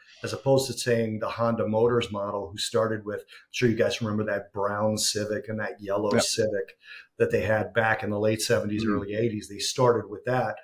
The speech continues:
Speaker 1: They're like, "Here, we'll give you a car for three dollars."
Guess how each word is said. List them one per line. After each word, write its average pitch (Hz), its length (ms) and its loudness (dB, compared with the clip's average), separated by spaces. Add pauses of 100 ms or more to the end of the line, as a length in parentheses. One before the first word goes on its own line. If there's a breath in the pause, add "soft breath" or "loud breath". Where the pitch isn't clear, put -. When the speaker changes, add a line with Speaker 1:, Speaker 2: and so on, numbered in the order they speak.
(200 loud breath)
Speaker 1:
They're 123 100 2
like, 117 160 6
"Here, 120 160 4
we'll 117 120 2
give 120 140 2
you 113 60 0
a - 40 -10
car 117 220 0
for - 160 -12 (100)
three 117 260 0
dollars." 110 640 0